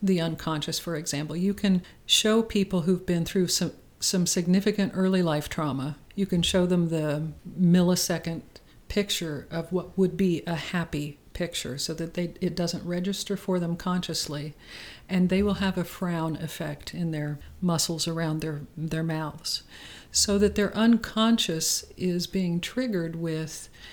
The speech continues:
"This should be a happy scene, but say maybe my mother died when I was ten years old,"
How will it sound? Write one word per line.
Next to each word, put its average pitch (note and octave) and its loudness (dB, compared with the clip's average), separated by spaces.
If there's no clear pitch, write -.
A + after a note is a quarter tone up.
"This F#3+ 0
should G#3 0
be G3 0
a F#3 2
happy F3 -4
scene, E3 -2
but E3 -2
say E3 -2
maybe F3 0
my D#3 -2
mother D#3+ -4
died D#3+ -6
when E3+ -6
I D#3+ -6
was E3 -6
ten E3 -4
years D#3 -4
old," D#3+ -6